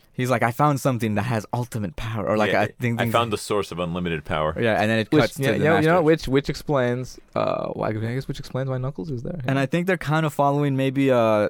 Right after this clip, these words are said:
Speaker 1: Sonic, uh, the
Speaker 2: Adventure two.
Speaker 1: Hedgehog three.
Speaker 2: No, Sonic Adventure two.
Speaker 3: Oh,
Speaker 1: Oh,
Speaker 3: Sonic
Speaker 1: three.
Speaker 3: the Hedgehog three,
Speaker 1: On,
Speaker 3: yeah,
Speaker 1: uh,
Speaker 3: yeah,
Speaker 1: Sega.
Speaker 3: yeah.
Speaker 2: I thought
Speaker 3: 'Cause, um, Eggman tricks Knuckles
Speaker 1: And
Speaker 3: into thinking that Sonic wants the Master Emerald.
Speaker 1: Or
Speaker 2: Oh, I
Speaker 1: that
Speaker 2: thought
Speaker 1: he, that he took it, and he, and Eggman is the one who actually took it the whole time.
Speaker 2: I thought that was the Sonic Adventure two storyline.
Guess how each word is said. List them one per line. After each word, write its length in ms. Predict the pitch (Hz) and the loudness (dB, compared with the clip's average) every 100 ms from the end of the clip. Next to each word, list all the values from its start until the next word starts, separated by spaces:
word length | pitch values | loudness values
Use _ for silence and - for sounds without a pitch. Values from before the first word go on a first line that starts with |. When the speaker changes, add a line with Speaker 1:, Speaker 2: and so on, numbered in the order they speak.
| - | -2
Speaker 1:
Sonic, 680 | - 113 117 117 - - - | -4 0 0 -2 -8 -20 -10
uh, 40 | - | -2
the 60 | 110 | 0
Speaker 2:
Adventure 240 | 104 110 | 2 0
two. 100 | 139 | 0
Speaker 1:
Hedgehog 180 | 107 101 | 0 -2
three. 360 | 104 101 98 104 _ _ | -2 0 0 -4 _ _
Speaker 2:
No, 320 | 147 160 135 - _ _ _ | -12 -8 -8 -10 _ _ _
Sonic 240 | - 120 | -6 -4
Adventure 300 | 117 120 - | -2 -2 -2
two. 240 | - 143 113 | -2 0 6
Speaker 3:
Oh, 120 | 147 | 6
Speaker 1:
Oh, 40 | |
Speaker 3:
Sonic 240 | 151 160 160 | 6 4 4
Speaker 1:
three. 40 | |
Speaker 3:
the 60 | 160 | 4
Hedgehog 380 | 160 170 151 - | 4 4 0 0
three, 420 | 135 143 139 131 | 2 6 8 8
Speaker 1:
On, 120 | 123 | 8
Speaker 3:
yeah, 80 | 127 127 | 6 6
Speaker 1:
uh, 40 | |
Speaker 3:
yeah, 120 | 127 127 | 6 6
Speaker 1:
Sega. 420 | 123 123 113 - | 6 6 4 2
Speaker 3:
yeah. 340 | 110 117 113 107 - - | 2 4 2 0 -6 -8
Speaker 2:
I 80 | 113 | -8
thought 160 | - 147 | 2 4
Speaker 3:
'Cause, 160 | 131 | 6
um, 380 | 143 139 139 135 | 6 6 4 2
Eggman 760 | - 147 156 151 147 139 127 117 _ _ _ - | 4 6 6 6 4 2 0 -6 _ _ _ -8
tricks 400 | - 151 143 - | 2 2 2 -2
Knuckles 580 | 123 127 123 120 107 98 | 0 2 2 0 0 0
Speaker 1:
And 120 | 120 | 0
Speaker 3:
into 160 | 127 107 | 2 0
thinking 580 | - 120 110 117 110 | 0 -2 0 -2 0
that 320 | 104 104 - - | 2 2 0 -6
Sonic 480 | - 120 117 104 104 | 2 4 4 0 2
wants 340 | 104 101 - | 2 0 -2
the 100 | 110 | -6
Master 420 | 104 - - 117 | -4 -4 -4 -6
Emerald. 420 | 110 107 110 - - | -4 -6 -8 -10 0
Speaker 1:
Or 80 | 135 | 2
Speaker 2:
Oh, 20 | |
I 40 | |
Speaker 1:
that 160 | 135 127 | 4 4
Speaker 2:
thought 100 | 139 | 2
Speaker 1:
he, 120 | 135 | 2
that 260 | 127 120 110 | 2 0 0
he 140 | 123 | -2
took 240 | 107 113 101 | -2 -2 0
it, 60 | |
and 160 | 98 113 | 0 0
he, 220 | 117 123 | 0 2
and 180 | 117 113 | 2 2
Eggman 400 | 120 127 120 110 104 | 0 0 2 0 0
is 100 | 98 | 0
the 60 | |
one 120 | 101 101 | 0 0
who 120 | 101 | 0
actually 280 | 95 101 98 | 0 -2 -4
took 180 | 101 95 | -4 -4
it 100 | - | -4
the 60 | |
whole 160 | 95 90 | -4 -4
time. 200 | - 90 | -4 -2
Speaker 2:
I 160 | 117 139 | 0 0
thought 360 | - 123 120 | -2 -2 0
that 100 | 113 | 0
was 160 | 110 101 | 0 -2
the 60 | 104 | -8
Sonic 340 | - 101 95 | -6 -6 -6
Adventure 320 | 98 101 - | -6 -6 -8
two 320 | - 123 101 | -4 -2 -2
storyline. 540 | 87 - - - 110 | -4 -6 -6 -6 -8